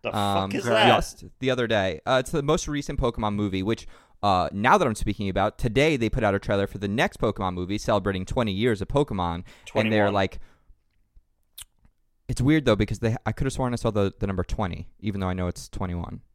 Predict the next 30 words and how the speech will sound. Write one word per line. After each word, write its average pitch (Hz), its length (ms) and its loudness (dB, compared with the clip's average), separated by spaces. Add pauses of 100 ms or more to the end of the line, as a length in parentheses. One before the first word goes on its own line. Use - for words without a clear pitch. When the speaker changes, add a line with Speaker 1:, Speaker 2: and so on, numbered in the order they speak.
Speaker 1:
Maybe 95 220 0
they're 87 100 -2
milking 82 380 -6
it. 82 160 -14 (800)
Speaker 2:
But 120 160 10
it 127 100 2
might 135 200 8
be 143 80 2
twenty 139 260 2
years 127 200 4
since 117 200 -4
the, 110 220 0
I 120 60 8
think 175 140 -2
it's - 120 0
twenty 160 180 0
years 147 160 0
of 127 60 -6
the 123 100 0
animation, 113 440 0
though. 82 200 -8 (580)
Speaker 1:
Oh, 117 180 2
fair 165 180 2
Speaker 2:
I 147 40 2
Speaker 1:
enough. 113 120 2
Speaker 2:
think 113 60 0
that's 104 200 4
what 95 120 0
it 87 80 -2
is. - 280 -6